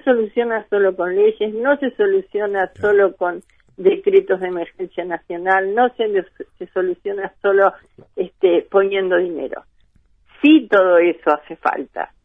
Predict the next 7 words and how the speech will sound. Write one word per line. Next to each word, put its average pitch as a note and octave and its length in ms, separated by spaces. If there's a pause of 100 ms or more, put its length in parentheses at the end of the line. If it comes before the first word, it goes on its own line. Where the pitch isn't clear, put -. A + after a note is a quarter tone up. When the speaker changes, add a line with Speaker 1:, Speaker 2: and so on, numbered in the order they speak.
(200)
Speaker 1:
pero D#3 260
también G#3 500
tenemos F#3+ 460
que F#3+ 120
pensar G#3 640 (220)
en D#3 160
las D3+ 160